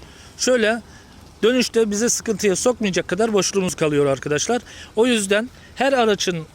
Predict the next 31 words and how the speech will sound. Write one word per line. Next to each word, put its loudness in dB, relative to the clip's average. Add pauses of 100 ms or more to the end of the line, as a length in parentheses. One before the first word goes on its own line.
(160)
ha-, -2
aracın 0
ölçüsü 0
farklı 0
olduğu 2
için -4
bizim -2
araç 0
Renault -2
Clio. 2 (1400)
Her 0
o 4 (100)
aracın 0 (160)
ölçüsü 0
farklı 0
olduğu 2
için 0 (260)
hocanızın 2
verdiği 2
ölçülere 2
riayet 2
ediniz. -2 (380)
Şimdi 0
içeriye 0
geçelim. -2 (480)
Geri 0
gelişi 0
nasıl 0
yapıyoruz 0
bir 0
görelim. 0